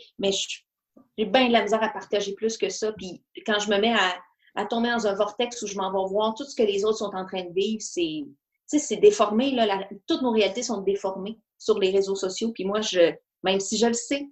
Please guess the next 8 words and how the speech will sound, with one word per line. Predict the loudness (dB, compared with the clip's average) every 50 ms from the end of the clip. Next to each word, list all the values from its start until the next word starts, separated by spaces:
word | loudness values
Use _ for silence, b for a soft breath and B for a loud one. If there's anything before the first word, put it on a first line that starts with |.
| _ _ _ _ _ _ _
mon | -6 -4 -4 -4
cerveau, | -2 0 -2 -2 -2 4 6 6 6 6 2 -4 _ _ _ _ _ _ _ _ _ -2
euh, | 0 2 2 0 0 -2 -4 -4 -4 -2
me | -2 -2 0
compare | 2 0 0 0 0 -2 -4 -6 -10 -18 _ -14
à | -12 -12
ces | -8 -8 -8
gens-là. | -8 -8 -10 -12 -14 -16